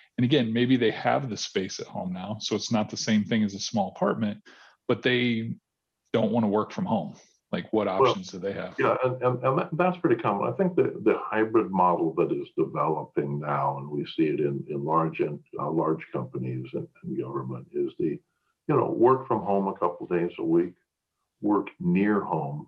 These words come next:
Speaker 2: wherever that happens to be a couple days a week, but in a professional work environment,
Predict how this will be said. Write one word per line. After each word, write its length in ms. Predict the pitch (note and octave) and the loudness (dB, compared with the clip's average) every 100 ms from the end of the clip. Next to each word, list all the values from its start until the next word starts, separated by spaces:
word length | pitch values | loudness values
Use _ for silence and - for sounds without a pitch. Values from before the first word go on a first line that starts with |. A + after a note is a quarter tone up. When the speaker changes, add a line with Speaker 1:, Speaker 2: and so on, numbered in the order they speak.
| _ | _
Speaker 2:
wherever 420 | D#2+ - E2+ - | -2 0 0 0
that 180 | - - - | 0 -4 -6
happens 400 | D3+ - - - - | -8 -6 -8 -10 -6
to 60 | - | -4
be 240 | - D3 | -2 -2
a 60 | C3+ - | -2 -4
couple 320 | - - - | -8 -8 -6
days 260 | C#2 C2 - | -2 -2 -2
a 60 | C2+ | -2
week, 240 | C2+ B1+ - | -2 -4 -6
but 100 | D#2 | -4
in 140 | D2 | -4
a 60 | C#2+ | -6
professional 680 | - D2+ - D2+ - - C#2+ | -8 -10 -6 -8 -6 -6 -4
work 260 | D2 C#2+ | -4 -4
environment, 640 | C2+ B1+ C#2 C#2+ C#2 E2 | -8 -6 -4 -4 -4 -6